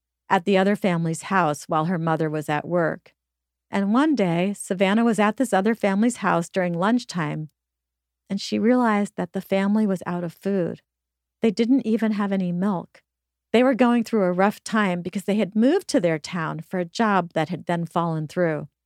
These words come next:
Savannah went home and told her mother about it that night. And what did her mother do? She immediately flung open the cupboard doors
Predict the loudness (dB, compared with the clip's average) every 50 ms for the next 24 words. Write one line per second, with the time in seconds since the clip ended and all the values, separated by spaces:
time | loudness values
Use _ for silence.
0 | _ _ _ _ _ _ _ _ _ _ _ _ _ _ _ _ _ _ _ -10
1 | -6 -4 -2 2 2 2 4 2 2 2 2 0 0 -2 -2 -2 -2 -4 -4 -6
2 | -6 -4 -4 -4 -2 -4 -2 -2 -2 0 0 0 -2 -2 -2 -4 -4 -4 -6 -6
3 | -6 -6 -6 -6 -6 -6 -6 -4 -6 -6 -10 -14 _ _ _ _ _ _ _ _
4 | _ _ _ _ _ -8 -6 -2 -2 -2 -2 -2 -2 0 0 0 0 0 0 0
5 | -2 -2 -2 0 0 0 0 0 -2 -4 _ _ _ _ _ _ _ _ _ _
6 | -14 -4 -2 0 2 2 2 4 4 4 4 4 2 2 2 0 -2 -2 -6 -6
7 | 0 2 2 4 2 2 0 0 -2 -2 -2 -2 -4 -4 -4 -6 -4 -4 -4 0
8 | 0 0 -2 0 -2 -4 -2 -2 -2 -2 -4 -6 -8 -12 -16